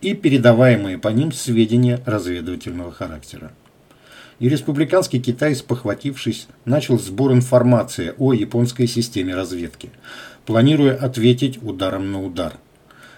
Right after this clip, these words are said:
используя японское оружие против самих японцев, начав скрывать от противника всё и узнавать всё о противнике.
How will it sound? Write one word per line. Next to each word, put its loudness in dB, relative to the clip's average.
используя 2
японское 2
оружие 2
против 0
самих -6
японцев, -8
начав -4
скрывать 2
от -6
противника -2
всё -2
и -4
узнавать -6
всё -6
о -8
противнике. -10